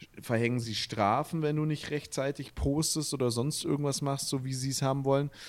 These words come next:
Und das ist einfach, da haben die echt noch viel, viel, äh, Weg zu gehen, um, um da überhaupt mit ihren Vereinen mithalten zu können. Aber ich bin bei dir.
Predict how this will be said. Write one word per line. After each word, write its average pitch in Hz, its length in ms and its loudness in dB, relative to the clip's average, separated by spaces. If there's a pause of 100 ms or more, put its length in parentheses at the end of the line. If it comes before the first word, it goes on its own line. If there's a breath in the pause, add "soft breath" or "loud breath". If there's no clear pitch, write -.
(380 loud breath)
Und 120 180 6
das 120 140 4
ist 135 160 0
einfach, 123 240 4
da 117 180 6
haben 135 160 6
die 156 120 4
echt 139 200 0
noch 143 140 2
viel, 190 640 2
viel, 160 800 4
äh, 127 420 2
Weg 139 320 4
zu 135 140 -2
gehen, 143 320 2
um, 139 180 -2
um 135 160 0
da 123 100 4
überhaupt 127 300 4
mit 135 140 -4
ihren 120 140 0
Vereinen 117 440 4
mithalten 151 480 0
zu - 140 -8
können. 151 240 -4
Aber 113 200 2
ich 117 140 -2 (920)
bin 143 180 4
bei 127 220 8
dir. 165 260 2